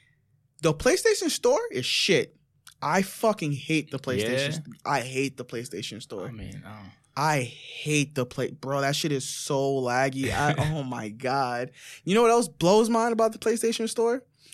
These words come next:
Speaker 1: If you're on the PlayStation Store and you press the home button, you have to reopen the PlayStation
Speaker 2: Oh, yeah,
Speaker 1: Store.
Speaker 2: that's one thing that, that's one pet peeve that I have at the PlayStation, but I don't really use the store. I,
Speaker 1: Oh.
Speaker 2: 'cause you buy a lot of digital games, right?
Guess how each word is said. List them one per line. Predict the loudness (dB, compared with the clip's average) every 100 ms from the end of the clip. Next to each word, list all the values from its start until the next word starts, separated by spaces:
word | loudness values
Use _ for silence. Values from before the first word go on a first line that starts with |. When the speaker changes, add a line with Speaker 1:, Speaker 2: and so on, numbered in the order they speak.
| -4
Speaker 1:
If | 0
you're | 2 2
on | 4 4
the | 2
PlayStation | 0 0 0 -2
Store | -2 0
and | 0
you | 0
press | -2 0
the | -2
home | 0 0 2
button, | 0 0
you | 0 2
have | 2 2
to | 0
reopen | 0 -6 -4 -2 -2 2 2 4 2 0
the |
PlayStation | 2 4
Speaker 2:
Oh, | 4
yeah, | 4 4
Speaker 1:
Store. | 4 4
Speaker 2:
that's | 4 4
one | 2
thing | 0 -2
that, | -2 -2 -4 -8 -16 -20 -20 -20
that's | -10
one | -8 -4
pet | -4 -6
peeve | -8 -10 -12 -12
that | -12
I | -10
have | -10
at | -12
the | -16 _ -14
PlayStation, | -12 -12 -12 -12
but | -12 -12 -14 _ _ _ _ _ _ _ _ _ _
I | -10 -6
don't | -6
really | -6 -6
use | -8 -10
the | -10
store. | -8 -8 -8 -10 -16 _ _ -12
I, | -6
Speaker 1:
Oh. | -6 -6 -8
Speaker 2:
'cause | -8 -6
you |
buy | -4 -2
a | 0
lot | -2 -4
of |
digital | -2 -2 -2
games, | -4 -6 -6 -6
right? | -6 -6